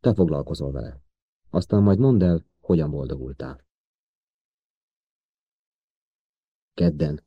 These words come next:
huszonnegyedikén egy dél-afrikai turista érkezett Johannesburgból London Heathrow repülőterére,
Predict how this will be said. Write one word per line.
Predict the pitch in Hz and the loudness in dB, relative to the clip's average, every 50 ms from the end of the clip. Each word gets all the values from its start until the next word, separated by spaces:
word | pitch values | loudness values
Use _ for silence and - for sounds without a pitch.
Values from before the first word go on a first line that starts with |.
| _ _ | _ _
huszonnegyedikén | - - 120 117 127 110 95 95 87 90 85 87 85 - 85 82 78 | 0 0 2 4 4 4 6 6 6 4 4 4 2 2 0 0 0
egy | 73 85 | 0 0
dél-afrikai | 80 110 120 123 120 - - 95 - 87 82 80 | 4 4 4 4 4 2 0 0 2 2 0 0
turista | - 90 85 85 85 - - 78 | 0 0 0 0 -2 -2 -2 0
érkezett | 80 80 - 82 76 71 - | 0 0 0 -2 -4 -2 -2
Johannesburgból | 85 90 92 90 87 87 85 80 76 76 82 80 78 73 80 78 | -2 0 2 2 2 2 2 0 -2 -2 -4 -4 -2 -2 -2 -2
London | - - 90 98 92 87 87 85 80 | -2 0 0 2 4 4 2 2 0
Heathrow | 82 - 113 113 - - 82 | -2 -2 -2 -2 0 0 -2
repülőterére, | 76 80 80 - 80 80 78 - - 78 80 73 73 73 73 69 | -2 -2 -2 -2 -2 -2 -2 -2 -4 -4 -4 -4 -4 -6 -8 -10